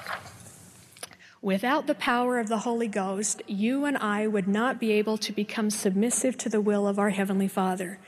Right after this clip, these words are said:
We would not know what His will is. We must be as clay in the hands of the potter to permit our lives to be molded in the pattern that the Savior of mankind set for us.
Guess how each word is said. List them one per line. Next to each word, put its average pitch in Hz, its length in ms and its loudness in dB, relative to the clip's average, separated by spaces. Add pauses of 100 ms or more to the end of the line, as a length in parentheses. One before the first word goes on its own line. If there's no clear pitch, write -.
(440)
We 220 220 2
would 202 160 2
not 233 300 2
know 269 160 0
what 247 240 0
His 240 200 -2
will 220 280 0
is. 170 400 -2 (560)
We 247 260 4
must 285 400 2
be 226 340 2
as 180 300 -2
clay 240 580 0
in 202 140 0
the 202 80 0
hands 220 460 0
of 220 100 -4
the 247 80 -4
potter 185 500 -4 (300)
to 233 160 2
permit 233 340 0
our 277 160 0
lives 220 540 0
to - 140 -2
be 202 120 2
molded 226 440 2
in 226 100 0
the 233 80 -2
pattern 202 540 -2
that 202 200 -2
the 233 60 -4
Savior 220 540 0
of 220 160 -4
mankind 202 680 -2
set 190 300 0
for - 260 -4
us. 175 440 -2